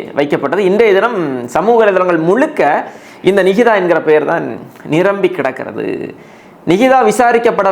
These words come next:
வேண்டும் என்கிற கேள்விகள் பல தரப்பிலிருந்தும் இன்றைய தினம் வைக்கப்பட்ட வண்ணம் இருந்த சூழல்ல, தற்போது நிகிதா தலைமறைவாகி இருக்கிறார். புகார் கொடுத்தது நிகிதா. புகார் கொடுத்த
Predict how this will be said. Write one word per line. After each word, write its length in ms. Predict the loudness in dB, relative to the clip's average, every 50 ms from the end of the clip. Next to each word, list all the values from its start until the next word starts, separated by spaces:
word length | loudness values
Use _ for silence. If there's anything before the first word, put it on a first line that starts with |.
| 2
வேண்டும் 280 | 2 2 0 0 0 0
என்கிற 180 | 0 0 0 0 0 0
கேள்விகள் 440 | 0 0 0 0 0 2 2 2 0 0 0 -2
பல 180 | 0 2 2 2 2
தரப்பிலிருந்தும் 680 | 2 2 0 0 0 0 0 0 0 0 -2 -2 -2 -4 -6 -6 -6 -8 -10 -12 -6 -2 0
இன்றைய 180 | 2 2 2 2
தினம் 200 | 0 0 -2 -4 -6 -8 -10 -12 -8 -4 -4
வைக்கப்பட்ட 400 | -2 -2 -2 -2 -2 -2 -2 -2 -2
வண்ணம் 280 | 0 -2 -2 -4 -4 -6 -10 -8 -2 0 0
இருந்த 200 | 2 2 0 0 0
சூழல்ல, 300 | 0 0 2 2 2 0 0 0 2 2
தற்போது 420 | 0 0 0 0 0 0 2 2 0 2
நிகிதா 300 | 2 2 2 4 4 2 2 0 -4 -10 -18 -20 -20 -20 -20 -20 -8 -2 0
தலைமறைவாகி 720 | 2 2 4 2 2 2 2 2 2 2 2 2 2 0 -2 -2
இருக்கிறார். 380 | -2 -2 -2 -2 -2 -2 -4 -8 -12 -20 -20 -20 -20 -20 -20 -20 -20 -20 -20 -20 -20 -20 -20 -20 -20 -20 -20 -20 -20 -20 -20 -4 0
புகார் 360 | 2 2 4 4 4 4 2 2
கொடுத்தது 400 | 0 0 0 0 0 0 0 2 0 0
நிகிதா. 260 | 0 0 0 0 0 -2 -4 -10 -18 -20 -20 -20 -20 -20 -20 -20 -20 -20 -20 -20 -20 -20 -20 -20 -20 -20 -20 -20 -20 -20 -20 -20 -4 -2
புகார் 380 | 0 2 4 4 4 4 4 4
கொடுத்த 280 | 2 2 2 0 0 0